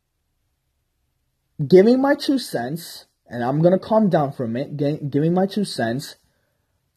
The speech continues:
whatever Kevin Feige, the C E O, and whatever the writers, whatever the directors, whatever the producers, whatever the creators of these future films are going to do,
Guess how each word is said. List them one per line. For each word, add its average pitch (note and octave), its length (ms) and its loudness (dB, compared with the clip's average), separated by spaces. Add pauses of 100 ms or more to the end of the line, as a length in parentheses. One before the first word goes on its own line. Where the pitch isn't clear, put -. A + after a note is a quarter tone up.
(460)
whatever F3 480 6
Kevin A3 340 2
Feige, G3 580 2
the D3+ 80 0
C F3 460 -2
E E3 60 8
O, D#3+ 140 4
and C#3+ 100 -2
whatever D3 300 2
the G3 100 2
writers, D3+ 480 2
whatever C#3 240 0
the F#3+ 100 2
directors, D3+ 560 2
whatever C3+ 360 0
the F#3+ 100 0
producers, C#3 640 2
whatever E3 680 4 (840)
the D3 80 2
creators G3+ 800 6
of C3+ 300 -4
these G3 300 0
future A3 400 0
films F#3 460 4
are B2+ 120 -4
going D3 300 -2
to A3+ 120 0
do, C#3 520 6